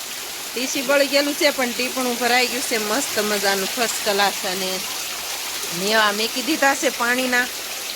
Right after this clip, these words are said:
એટલે લાઇટ નથી તો હાલે ને એમ. અને બાકી વરસાદ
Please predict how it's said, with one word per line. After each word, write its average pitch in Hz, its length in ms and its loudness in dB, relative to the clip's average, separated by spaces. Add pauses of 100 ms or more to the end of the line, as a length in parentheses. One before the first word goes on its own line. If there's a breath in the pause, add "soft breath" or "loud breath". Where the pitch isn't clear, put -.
(580)
એટલે 202 200 0
લાઇટ 226 340 4
નથી 285 240 2
તો 254 120 2
હાલે 226 380 6
ને 247 240 2
એમ. 196 200 0
અને 196 240 0
બાકી 214 400 2
વરસાદ 269 460 4